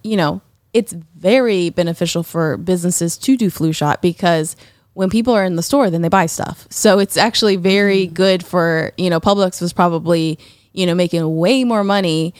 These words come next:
Speaker 1: by giving out those ten dollar gift cards than, um, you know, than they would, 'cause you have to go walk in there, wait, get your shot. And, um,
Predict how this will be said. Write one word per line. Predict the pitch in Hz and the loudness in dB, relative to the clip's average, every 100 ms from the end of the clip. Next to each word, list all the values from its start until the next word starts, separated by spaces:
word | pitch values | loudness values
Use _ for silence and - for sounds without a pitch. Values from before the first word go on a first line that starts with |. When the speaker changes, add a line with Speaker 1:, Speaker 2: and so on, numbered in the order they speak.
| _ | _
Speaker 1:
by | 175 | -2
giving | 175 185 | 0 0
out | 170 - | 0 -2
those | 175 | -2
ten | - 175 | -2 0
dollar | 160 156 | 0 0
gift | 180 - | -2 -2
cards | 156 160 160 - | -2 -2 -2 -6
than, | 180 165 143 151 - - | -4 -2 -2 -4 -8 -10
um, | 160 151 151 156 180 _ _ - | -6 -4 -4 -8 -12 _ _ -6
you | 170 | -4
know, | 104 196 - | -4 -8 -8
than | 185 180 | -4 -2
they | 160 | 0
would, | 180 185 | 0 0
'cause | - 165 | -2 -2
you | 156 | -2
have | 156 - | -4 -6
to | 165 | -2
go | 151 165 | 0 0
walk | 160 160 - 202 | 0 -2 -2 -2
in | 208 | 0
there, | 196 190 185 185 - _ _ _ | 0 0 0 -2 -6 _ _ _
wait, | 175 180 180 180 - - _ _ _ _ _ _ - | -2 2 2 0 -4 -14 _ _ _ _ _ _ -4
get | 190 190 | -2 -2
your | |
shot. | 185 170 160 156 - _ 170 | -2 0 0 -2 -8 _ -4
And, | 156 147 147 | -2 -2 -2
um, | 156 160 180 | -4 -6 -8